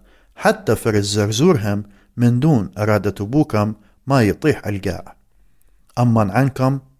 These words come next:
حتى كل شعر روسكم محسوب. جا لا تخافون،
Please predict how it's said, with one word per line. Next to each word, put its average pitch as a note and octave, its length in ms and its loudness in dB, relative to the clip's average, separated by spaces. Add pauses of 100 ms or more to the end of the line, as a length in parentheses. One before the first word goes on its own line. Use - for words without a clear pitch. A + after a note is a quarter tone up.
(260)
حتى G3 500 -2
كل B2+ 220 -2
شعر G2 440 -4
روسكم G#2+ 420 0
محسوب. - 500 -8 (720)
جا G2+ 140 -2
لا B2 160 4
تخافون، G2+ 480 -4